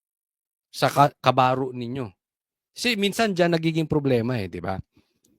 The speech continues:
Pagkabaro na nila. Halimbawa, pulis. Hindi ko nilalahat, ha, pero may, kailangan ko talaga ng tapang dyan.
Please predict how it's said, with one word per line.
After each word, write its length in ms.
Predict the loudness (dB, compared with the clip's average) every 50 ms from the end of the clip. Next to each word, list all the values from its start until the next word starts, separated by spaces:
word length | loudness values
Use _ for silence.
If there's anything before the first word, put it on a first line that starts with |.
| _ _ _ _ _ _
Pagkabaro 720 | 4 4 4 4 4 6 8 10 10 10 10 8 4 2 0
na 140 | 0 0 2
nila. 340 | 2 2 4 4 2 2
Halimbawa, 560 | 2 0 0 2 4 6 8 10 10 10 8 8
pulis. 600 | 6 4 2 4 2 0 0 -2 -6 -8 -10 -14 _ _ _ _ _ _ _ _ _ _ _ _ _ _ _ _ _ -10
Hindi 260 | -6 -2 0 2 4
ko 80 | 4
nilalahat, 580 | 4 4 4 4 4 4 4 6 6 4 4 4 4
ha, 100 | 4 4 2 0 -4 _ _ _ _ _ _ _ _ _ _ _ _
pero 240 | 4 4 4 4 2
may, 320 | -2 -4 -4 -6 -8 -14 _ _ _ _ _ _ -2
kailangan 480 | 0 2 4 4 4 2 2 0 -2
ko 80 | -2 -2
talaga 320 | 0 0 0 0 -2 -4
ng 160 | -4 -6 -6
tapang 480 | -4 0 0 2 2 0 -2 -4 -4 -4
dyan. 300 | -4 -4 -4 -6 -6 -8